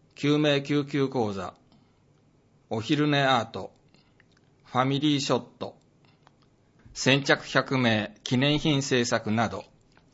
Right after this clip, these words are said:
対象、赤ちゃんとその家族。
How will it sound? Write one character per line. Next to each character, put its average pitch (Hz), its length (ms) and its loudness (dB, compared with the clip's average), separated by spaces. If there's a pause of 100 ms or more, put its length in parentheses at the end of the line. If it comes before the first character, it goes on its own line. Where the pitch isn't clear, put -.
(420)
対 120 220 2
象、 113 400 -2 (640)
赤 - 240 0
ち 143 100 2
ゃ 117 80 4
ん 98 60 -4
と 98 140 -8
そ 123 120 -6
の 123 140 -2
家 101 140 -6
族。 107 260 -10